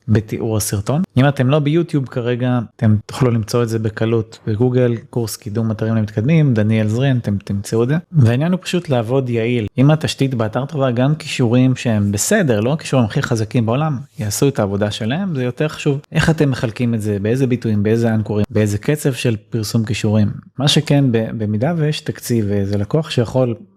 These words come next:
להרשות לעצמו קצת יותר מהתקציב קידום הממוצע, אני ממליץ כן, אה, להקצות איזשהו חלק מהסכום, יכול להיות אפילו חמש מאות, אלף שקל,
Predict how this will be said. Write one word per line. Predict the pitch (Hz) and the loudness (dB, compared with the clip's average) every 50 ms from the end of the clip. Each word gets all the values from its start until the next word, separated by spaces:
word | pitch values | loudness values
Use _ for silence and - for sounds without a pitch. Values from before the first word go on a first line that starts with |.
| - 185 | -12 -8
להרשות | 156 120 107 104 101 - 127 139 135 | -6 -4 -4 -2 0 0 0 0 0
לעצמו | 147 127 - - - 107 104 101 101 - - _ _ _ _ | -2 -4 -2 -2 -2 -2 -2 -2 -6 -8 -14 _ _ _ _
קצת | - - - - 175 180 180 | -20 -4 -2 0 0 2 0
יותר | 160 - - 156 147 139 | 0 2 2 2 2 2
מהתקציב | 127 117 113 107 104 104 98 - 110 - - - 147 143 131 | 0 0 0 0 -2 -2 -4 -6 -10 -12 -6 -2 -2 -2 -2
קידום | - - 110 113 120 120 120 | -2 -4 -2 0 0 2 2
הממוצע, | 113 107 101 95 95 92 - - 185 180 | 0 0 0 -2 -4 -4 -2 0 2 2
אני | 165 143 | 4 4
ממליץ | 131 117 110 120 147 151 151 - | 4 4 4 4 2 2 0 -2
כן, | - - 139 135 131 127 120 - - | -2 0 0 2 2 0 -2 -4 -6
אה, | 113 110 107 107 | -6 -4 -2 0
להקצות | 107 110 104 104 - - - - 143 123 - | 0 0 0 -2 -4 -4 -2 0 0 0 -2
איזשהו | 127 117 127 120 - - | -2 -2 -2 -2 -2 -4
חלק | 104 - - 190 214 208 - - 139 | -2 0 0 0 2 0 0 0 0
מהסכום, | 123 113 107 104 101 98 98 95 98 - - _ - - - - - - 127 117 107 101 107 - _ _ | 0 2 2 0 0 0 -2 -4 -6 -10 -14 _ -8 -6 -6 -2 0 2 2 2 2 0 -4 -8 _ _
יכול | - - 123 | -2 0 0
להיות | 131 123 | 0 -2
אפילו | 107 - 123 117 107 | -2 -4 -4 -4 -4
חמש | - 107 101 104 123 131 - - | -4 -6 -6 -4 -4 -4 -4 -2
מאות, | 143 131 117 104 - | -2 -2 -2 -2 -2
אלף | 120 127 139 - | -2 -2 -4 -4
שקל, | - - 131 120 - 120 110 101 101 101 | -4 -6 -6 -4 -4 -4 -4 -4 -4 -6